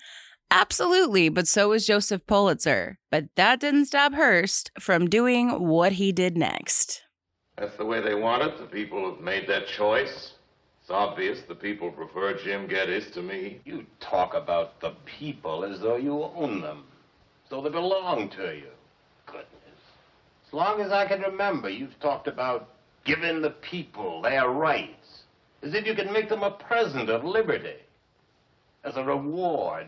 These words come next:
Speaker 3: for services rendered.
Speaker 2: Jed.
Speaker 3: Remember the working man?
Speaker 2: I'll get drunk too, Jedediah. It'll do any good.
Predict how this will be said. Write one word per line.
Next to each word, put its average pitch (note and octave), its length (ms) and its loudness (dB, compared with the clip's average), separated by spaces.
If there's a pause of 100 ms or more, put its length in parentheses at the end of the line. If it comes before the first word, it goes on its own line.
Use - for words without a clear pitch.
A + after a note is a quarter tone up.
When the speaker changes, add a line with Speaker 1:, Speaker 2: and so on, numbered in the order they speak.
Speaker 3:
for A2 120 -14
services D3+ 760 -2
rendered. D3 480 -4
Speaker 2:
Jed. F#2+ 420 -2
Speaker 3:
Remember A#2 460 -8
the A#2 140 -2
working C#3+ 640 -4
man? D3+ 640 -2 (960)
Speaker 2:
I'll E2+ 200 0
get E2+ 220 -2
drunk F2 300 -2
too, E2+ 260 -8
Jedediah. D2+ 720 -6 (2500)
It'll D2 140 -16
do D2+ 160 -8
any D2 140 -8
good. C#2+ 320 -8